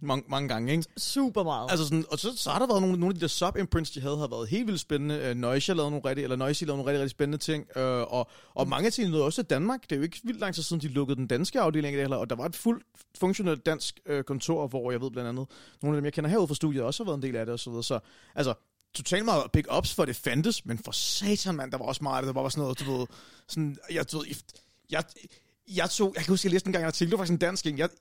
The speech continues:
Speaker 1: jeg tog på, øh, jeg tog på Old Irish Pub i fireogtyve timer, så du ikke behøver at gøre det.
Speaker 2: <laughs> Men seriøst.
Speaker 1: Og der var også sådan, "Tak, fordi du gjorde det."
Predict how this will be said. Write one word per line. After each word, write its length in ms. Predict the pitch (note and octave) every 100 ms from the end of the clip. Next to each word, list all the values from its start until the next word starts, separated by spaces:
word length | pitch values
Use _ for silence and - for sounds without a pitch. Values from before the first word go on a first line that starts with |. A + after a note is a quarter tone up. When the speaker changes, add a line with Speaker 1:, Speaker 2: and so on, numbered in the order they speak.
| -
Speaker 1:
jeg 140 | D#3
tog 220 | - G#3
på, 340 | - F3 D3+ C3
øh, 280 | A#2+ A#2 -
jeg 140 | F3 E3+
tog 160 | G3+
på 160 | - F3+
Old 120 | D#3+ - C#3
Irish 220 | F#3 -
Pub 200 | C#3 C#3
i 60 | E3
fireogtyve 360 | - G3 -
timer, 300 | F3 E3 E3
så 80 | D#3
du 120 | D#3+
ikke 80 | F3
behøver 180 | D3+ D#3
at 60 | D3
gøre 180 | C3+
det. 100 | C3+ C#3 - - A4+ - -
Speaker 2:
<laughs> 520 | - - E4+ D4 A#3
Men 120 | C4 - _ -
seriøst. 320 | D4 D4+ - -
Speaker 1:
Og 60 |
der 60 | A3
var 80 | A3+
også 100 | A#3
sådan, 100 | G#3+
"Tak, 200 | - F3
fordi 120 | B3+
du 60 | A#3+
gjorde 260 | G3+ E3+
det." 100 | G3